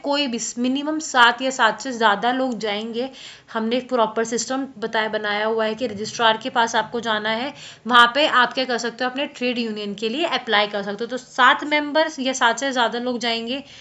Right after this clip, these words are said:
अपना नाम डिटेल्स देंगे, जो भी कंडीशन है उसको सेटिस्फाई करेंगे और उसके बाद क्या कर सकते हैं,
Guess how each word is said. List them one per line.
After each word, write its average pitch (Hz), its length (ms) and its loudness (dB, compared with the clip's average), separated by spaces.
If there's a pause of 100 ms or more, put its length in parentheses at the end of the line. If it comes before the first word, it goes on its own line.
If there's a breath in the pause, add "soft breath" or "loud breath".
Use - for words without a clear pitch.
(140)
अपना 240 280 2
नाम 233 440 2
डिटेल्स 233 420 0
देंगे, 247 280 -2
जो 247 160 0
भी 285 160 -2
कंडीशन 254 580 0
है 294 180 4
उसको 262 320 -2
सेटिस्फाई 269 600 2
करेंगे 277 440 -2
और 247 220 -2
उसके 254 240 -4
बाद 240 280 0
क्या 254 160 0
कर 247 180 -4
सकते 226 360 -4
हैं, 294 220 -4